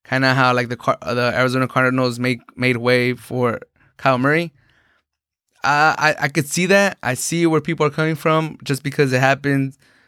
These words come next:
for the Arizona Cardinals. I don't think it's gonna happen for the Dolphins.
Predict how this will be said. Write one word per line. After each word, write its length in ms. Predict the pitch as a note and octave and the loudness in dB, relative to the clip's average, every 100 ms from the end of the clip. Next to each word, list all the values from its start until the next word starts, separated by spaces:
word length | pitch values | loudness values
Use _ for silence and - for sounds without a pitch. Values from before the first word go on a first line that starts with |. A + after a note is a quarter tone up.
| _ | _
for 720 | _ - B2+ B2 A#2+ A#2 A2 _ _ _ | _ -4 0 0 0 -2 -6 _ _ _
the 120 | - B2+ | -4 0
Arizona 380 | C#3 C3 C3+ | 2 2 0
Cardinals. 640 | - C3+ C3+ C#3 C3+ B2 - _ - | 2 2 2 2 0 -2 -10 _ -2
I 140 | B2+ | -2
don't 360 | B2 C3 C3+ - | 0 -2 -2 -4
think 220 | C#3+ C#3+ | -4 -4
it's 80 | C3 | -4
gonna 160 | C#3+ | 0
happen 240 | C#3+ C#3+ C#3 | 2 0 -4
for 140 | D3 | -6
the 100 | C#3 | -4
Dolphins. 640 | C3 C#3 D3 D3+ D3+ - | 0 0 0 -4 -4 -8